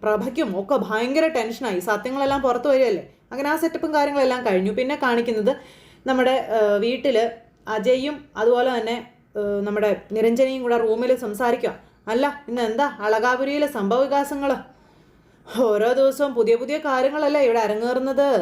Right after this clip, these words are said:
എന്നിങ്ങനെ അജയ് ചോദിക്കും കേട്ടോ നിരഞ്ജനയോട്. "അല്ല, ലച്ചുവിനെ മെഡിക്കൽ എൻട്രൻസിൻ്റെ കോച്ചിങ്ങിന് ചേർത്തല്ലേ? അപ്പം അതിലിപ്പോൾ ഇത്ര സംഭവിക്കുന്നത് എന്താ? അവൾ നന്നായി പഠിക്കുന്ന കുട്ടിയാ, അതുകൊണ്ട് അഡ്മിഷൻ എന്തായാലും അവൾക്ക് കിട്ടും എന്നുള്ള കാര്യം പറയുകയാണ് നിരഞ്ജന.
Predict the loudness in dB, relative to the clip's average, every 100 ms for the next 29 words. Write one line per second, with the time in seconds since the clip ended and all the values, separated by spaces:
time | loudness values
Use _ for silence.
0 | -2 -6 -4 -2 0 0 2 2 4 2
1 | 2 0 0 -2 -2 0 0 0 -2 -6
2 | -18 -6 0 2 0 -4 -20 _ -6 0
3 | 2 0 -4 -6 -4 -4 -2 -4 -2 0
4 | -2 -2 -4 -4 -2 -2 2 2 2 -4
5 | -10 -6 -2 -2 -2 0 2 2 0 -8
6 | -12 -4 0 2 2 0 -2 -2 0 0
7 | 0 -2 -4 -2 -2 -4 -12 -2 2 2
8 | 0 -4 -2 -2 0 -2 -2 -4 0 0
9 | 2 0 -2 -8 -2 -2 0 0 0 -2
10 | -6 -6 -4 0 2 2 0 0 -2 -4
11 | -4 -6 -6 -4 2 2 2 0 -2 -2
12 | -2 -2 -2 -2 -2 -2 -2